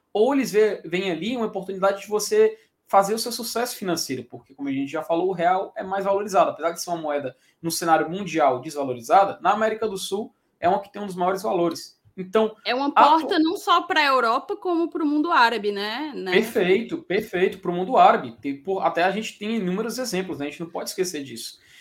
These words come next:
Speaker 1: Então, é uma, é uma situação que acontece e muito, é uma situação que com certeza vai se repetir, vai se repetir não só com o clube argentino, vai se repetir com equipes brasileiras.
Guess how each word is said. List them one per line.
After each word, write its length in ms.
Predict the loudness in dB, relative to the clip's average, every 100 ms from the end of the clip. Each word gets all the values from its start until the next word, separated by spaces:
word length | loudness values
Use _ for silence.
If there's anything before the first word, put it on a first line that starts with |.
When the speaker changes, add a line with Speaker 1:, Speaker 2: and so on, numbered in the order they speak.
| -12
Speaker 1:
Então, 460 | -6 0 0 0 -4
é 300 | -2 0 0
uma, 260 | 0 -2 -2
é 60 | -2
uma 120 | -2
situação 580 | -4 2 2 2 -2 -4
que 220 | -6 -20 _ -10
acontece 800 | -8 -8 -4 -4 -4 -6 -10 -14
e 160 | -10
muito, 640 | -8 -6 -6 -6 -10 -16 -16 _ -8
é 80 | -4
uma 80 |
situação 420 | -2 2 2 2 0
que 140 | -10 -8
com 180 | -2 -2
certeza 500 | -2 -2 -2 -2 -4
vai 360 | 0 2 2
se 160 | 0 -4
repetir, 640 | -6 -6 -12 -8 -8 -10 _ _ _
vai 240 | 6 6
se 140 | 6 0
repetir 400 | -2 -4 -8 -6
não 180 | -4
só 340 | -4 0 2 2
com 140 | 0
o 60 | -6
clube 240 | -2 0
argentino, 540 | 0 -2 -6 -4 -2 0
vai 160 | 0
se 100 | -2
repetir 340 | -8 -10 -12 -8
com 120 | -8
equipes 340 | -8 -10 -12
brasileiras. 640 | -2 0 0 -2 -2 -4